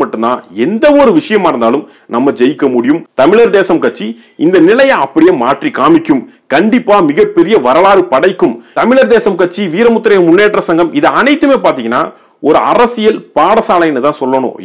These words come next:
ஏன்னா மத்த சங்கங்கள் தமிழ்நாட்டுல ஏனைய பல ஜாதி சங்கங்கள் பல சமுதாயத்துக்கு இருந்துட்டு வந்தாலும் எந்த ஒரு சங்கமும் இந்த மாதிரி வீடு வீடா, கிராம கிராமமா, ஊர் ஊரா போய் நின்னு ஒவ்வொருவருக்கும் அறிவூட்டுனது கிடையாது, தெளிவுபடுத்தினது கிடையாது.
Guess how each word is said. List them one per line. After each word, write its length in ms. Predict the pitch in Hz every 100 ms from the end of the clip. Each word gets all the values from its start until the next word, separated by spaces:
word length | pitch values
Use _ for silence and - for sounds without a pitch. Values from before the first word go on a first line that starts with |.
| 107
ஏன்னா 160 | 127 156 220 - _ _ - 104
மத்த 320 | 123 _ 233 226
சங்கங்கள் 400 | 190 254 226 -
தமிழ்நாட்டுல 420 | 127 170 185 175 113 117
ஏனைய 260 | 151 180 190 -
பல 160 | 120 160 151
ஜாதி 240 | 151 185 190
சங்கங்கள் 340 | 175 143 196 -
பல 140 | 135 175 170
சமுதாயத்துக்கு 580 | 180 208 208 208 147 143
இருந்துட்டு 280 | 185 151 110
வந்தாலும் 420 | 131 165 147 110 - _ _ _ -
எந்த 300 | 127 214 277 277
ஒரு 100 | 240 165
சங்கமும் 380 | 151 165 175 196 _ -
இந்த 100 | 160 180
மாதிரி 180 | 196 170
வீடு 180 | 208 208
வீடா, 180 | 185 175 156
கிராம 280 | 156 185 202
கிராமமா, 380 | 185 180 175 170 170 165
ஊர் 160 | 247 247
ஊரா 180 | 233 226 -
போய் 140 | 175 156
நின்னு 180 | 139 185 131
ஒவ்வொருவருக்கும் 680 | 196 277 320 262 175 - 214 - _ 127
அறிவூட்டுனது 600 | 156 233 226 - 135 127 120
கிடையாது, 360 | 107 120 113 117 - -
தெளிவுபடுத்தினது 760 | 190 247 262 202 160 123 123 143
கிடையாது. 280 | 123 127 123